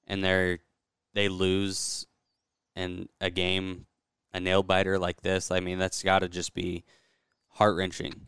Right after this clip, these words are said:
You know, I can't, I can't imagine, you know, that's,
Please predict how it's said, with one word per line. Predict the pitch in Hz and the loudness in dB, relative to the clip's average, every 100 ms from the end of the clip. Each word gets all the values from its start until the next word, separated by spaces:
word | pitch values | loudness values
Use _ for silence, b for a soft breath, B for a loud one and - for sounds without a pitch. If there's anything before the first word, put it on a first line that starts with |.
| _ | _
You | - 95 | -6 -2
know, | 92 90 | 0 0
I | 92 | 0
can't, | - 95 92 | 0 -2 -2
I | 95 | -4
can't | 92 98 | -4 -2
imagine, | 92 92 92 90 90 87 - _ _ _ _ _ | 2 2 2 -2 -6 -10 -18 _ _ _ _ _
you | - 98 | -6 -4
know, | 87 | -4
that's, | 90 95 - - - | 0 -2 -2 -8 -10